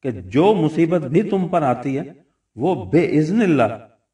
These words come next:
यानी कानून खुदाबंदी के मुताबिक आती है।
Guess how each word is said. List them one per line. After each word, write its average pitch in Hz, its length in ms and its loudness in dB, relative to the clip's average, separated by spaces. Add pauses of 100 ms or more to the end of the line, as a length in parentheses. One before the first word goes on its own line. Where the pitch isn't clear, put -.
(460)
यानी 120 360 0
कानून 151 1080 -2 (420)
खुदाबंदी 135 580 2
के 202 100 -6
मुताबिक 143 520 0
आती 104 320 -6
है। 98 220 -16